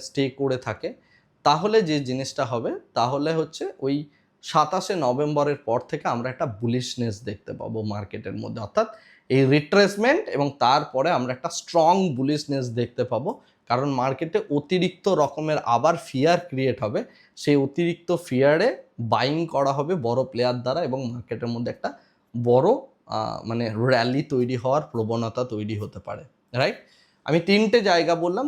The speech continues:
তিনটে জায়গায় তিন রকমের সিনারিওস বললাম, এই সিনারিওটা তৈরি হওয়ার পসিবিলিটি রয়েছে। Eventually মার্কেট ওপরের দিকে যাবে, but এই জিনিসগুলো factor in হবে। এখন ডোনাল্ড ট্রাম্প যেটা চাইছেন যে মার্কেটের মধ্যে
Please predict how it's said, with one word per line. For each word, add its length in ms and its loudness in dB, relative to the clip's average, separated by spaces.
তিনটে 280 0
জায়গায় 420 2
তিন 120 -4
রকমের 420 -4
সিনারিওস 560 -2
বললাম, 260 -4
এই 160 -2
সিনারিওটা 540 -2
তৈরি 260 -6
হওয়ার 180 -4
পসিবিলিটি 640 -12
রয়েছে। 220 -20
Eventually 500 6
মার্কেট 320 0
ওপরের 440 -2
দিকে 220 -6
যাবে, 160 0
but 120 -2
এই 160 2
জিনিসগুলো 360 -2
factor 300 -4
in 140 -6
হবে। 120 -8
এখন 240 -2
ডোনাল্ড 400 4
ট্রাম্প 220 4
যেটা 180 0
চাইছেন 540 -2
যে 80 0
মার্কেটের 540 -2
মধ্যে 220 -4